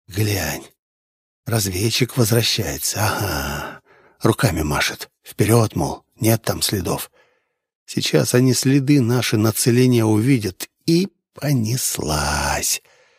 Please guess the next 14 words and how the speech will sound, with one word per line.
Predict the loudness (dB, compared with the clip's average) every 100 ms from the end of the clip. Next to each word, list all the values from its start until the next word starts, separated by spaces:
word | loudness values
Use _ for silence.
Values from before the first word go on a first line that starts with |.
| _ _ _ _ _ _ _
Герман | 4 6 6 4 4
вновь | 4 4 2 -2
пригнулся, | -4 -4 -2 0 2 2 0 -2
так | 0 -2
что | -2 -2 -2 -2
лишь | -2 0 -2
глаза | -2 2 2 2 2 2 2
над | 0 -4
бревном | 0 2 2 2 0 0
торчали, | -2 -2 -2 -2 -2 -4
да | -2 -4
палка | _ -2 -2 -6 -8
его | -6
кривая. | -4 -4 -4 -6 -8